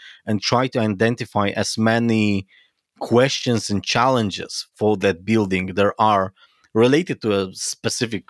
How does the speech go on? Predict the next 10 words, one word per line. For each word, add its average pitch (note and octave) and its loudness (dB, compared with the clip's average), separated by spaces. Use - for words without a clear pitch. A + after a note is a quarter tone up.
fire A2+ 0
hazard, G2+ -2
let's E2 -10
say, F#2 -4
or F2 -4
something. A2+ -6
Because - -2
through - -4
that C3 2
exercise, - -4